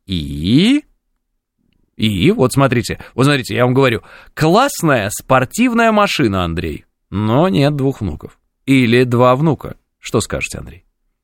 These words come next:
Вот скажите по-честному. "Самое главное, чтобы дети нам сказали спасибо за все, а не высказывание, что они нас не просили их рожать", пишет К девять. Ну, вы же не ради этого решаете родить детей.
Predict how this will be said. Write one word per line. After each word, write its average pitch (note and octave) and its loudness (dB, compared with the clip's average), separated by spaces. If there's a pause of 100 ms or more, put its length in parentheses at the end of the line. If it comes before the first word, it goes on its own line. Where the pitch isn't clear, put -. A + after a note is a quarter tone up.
(800)
Вот G3 -8
скажите A3 -2
по-честному. - -6 (1500)
"Самое B2+ 2
главное, C3+ 4
чтобы B2+ 2
дети C3+ 0
нам C3 4
сказали B2+ 2
спасибо D#3+ 0
за A#2+ 2
все, G2 -2
а G#2+ 2
не G#2+ 0
высказывание, A#2 0
что G2+ -4
они G#2 -2
нас G2 -4
не A2+ -2
просили G2 -2
их F#2+ -2
рожать", C3 2
пишет - -10
К F#2 -4
девять. E2 -10 (680)
Ну, A#2+ 2
вы A#2 4
же A2+ 0
не A#2 2
ради D3+ 2
этого F#2+ -4
решаете F2 -4
родить F#2 -2
детей. - -6